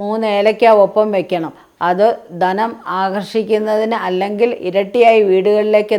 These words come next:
ധനം വന്നു ചേരുവാൻ സഹായകരമാണ് എന്നാണ് പറയുക.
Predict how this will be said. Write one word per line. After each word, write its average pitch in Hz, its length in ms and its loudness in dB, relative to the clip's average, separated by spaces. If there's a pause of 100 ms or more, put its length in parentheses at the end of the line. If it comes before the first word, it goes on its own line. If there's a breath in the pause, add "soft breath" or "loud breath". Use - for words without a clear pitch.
ധനം 190 220 -4 (100)
വന്നു 202 280 -4
ചേരുവാൻ 202 360 0 (420 loud breath)
സഹായകരമാണ് 208 920 2 (160)
എന്നാണ് 190 440 -4
പറയുക. 165 360 -2